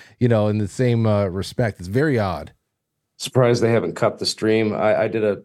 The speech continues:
Speaker 2: a broadcast with Richard Gage on his new channel, and, and they literally, like,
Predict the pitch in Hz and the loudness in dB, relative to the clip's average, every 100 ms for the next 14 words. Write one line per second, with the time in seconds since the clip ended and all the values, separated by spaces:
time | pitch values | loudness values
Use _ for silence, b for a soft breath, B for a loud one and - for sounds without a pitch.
0 | - 87 101 - 113 110 120 110 107 - | -8 -8 -6 0 2 2 2 0 0 -4
1 | 90 101 101 107 87 101 104 90 92 98 | -4 -4 -2 -4 0 2 2 0 -4 -4
2 | 95 95 90 - 101 101 95 - 90 95 | -2 -2 -2 0 0 0 -2 -4 -4 -4
3 | 98 95 92 95 101 90 90 85 85 | -2 0 0 2 2 2 2 0 -2